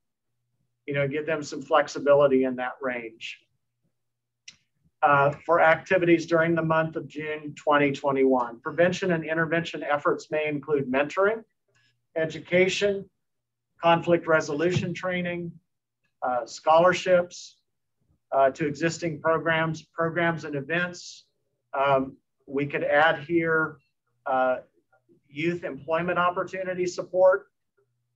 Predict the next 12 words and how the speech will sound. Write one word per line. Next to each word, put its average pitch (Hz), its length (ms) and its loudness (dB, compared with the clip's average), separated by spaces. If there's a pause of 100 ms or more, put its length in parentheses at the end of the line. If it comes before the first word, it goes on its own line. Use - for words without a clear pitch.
(240)
That, 139 240 -2
that's 143 220 -4
another 147 300 -2
category. 156 580 0
This 202 200 -2
is 202 80 -10
just 196 240 -4
to 170 60 -6
give 165 440 0 (1800)
potential 175 440 -4
applicants, 156 680 -4 (140)
uh, 123 160 -2